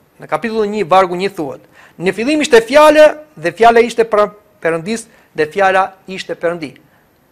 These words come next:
Dhe fjala u bë mish." Pra, ky ishte, kjo ishte doktrina e sinodit të katër ekumenik. Por ja çfarë thot, ë, më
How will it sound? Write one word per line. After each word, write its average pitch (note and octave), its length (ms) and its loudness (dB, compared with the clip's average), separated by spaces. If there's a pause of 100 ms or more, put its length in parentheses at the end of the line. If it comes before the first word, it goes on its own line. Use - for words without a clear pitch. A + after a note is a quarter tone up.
(600)
Dhe C#3+ 120 -6
fjala B3+ 640 0
u A3+ 140 -6
bë G3 180 2
mish." - 460 -6 (2250)
Pra, A#3+ 360 6 (1600)
ky E4+ 140 4
ishte, D#4 220 0 (120)
kjo D#4 180 -4
ishte A#3+ 220 -4
doktrina G#3 600 0
e F#3 200 0
sinodit G#3 420 0
të F#3 140 -8
katër A3+ 340 4 (380)
ekumenik. F#3+ 720 -2 (240)
Por A3 240 4
ja D4+ 220 0
çfarë A#3 400 2 (580)
thot, A3 300 4
ë, F#3 420 4
më F#3 200 -2